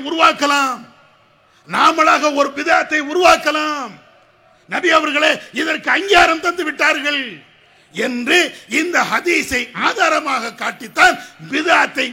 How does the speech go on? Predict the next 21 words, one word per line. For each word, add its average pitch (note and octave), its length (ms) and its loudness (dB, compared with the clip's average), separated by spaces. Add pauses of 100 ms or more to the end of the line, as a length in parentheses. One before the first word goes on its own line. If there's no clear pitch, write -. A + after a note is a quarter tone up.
(100)
நியாயப்படுத்துகிறார்கள். B3+ 1160 -2 (800)
இந்த G#3 220 -6
ஹதீஸ் F3+ 340 -6
என்ன G#3+ 280 -4
சொல்கிறது? A3 800 -8 (1200)
ஒரு G3 160 -6
நாளைக்கு A3 440 -4
அஞ்சு B3 240 -4
வக்து A#3+ 260 -10
தொழுகை G#3+ 320 -4
இருக்குதே, G#3 600 -6 (840)
அப்ப A3 240 -2
அது G#3 160 -2
ஆறு A3+ 360 0
ரக்க-, A3+ 280 -6 (100)
ஆறு A#3+ 400 0
வக்தாக A#3 320 -4
மாத்திரலாமா? A#3 520 -6
அப்போ E4 440 2 (840)
பேசுங்களேன், C4 720 -4 (920)
சொல்லுங்க. E4+ 640 4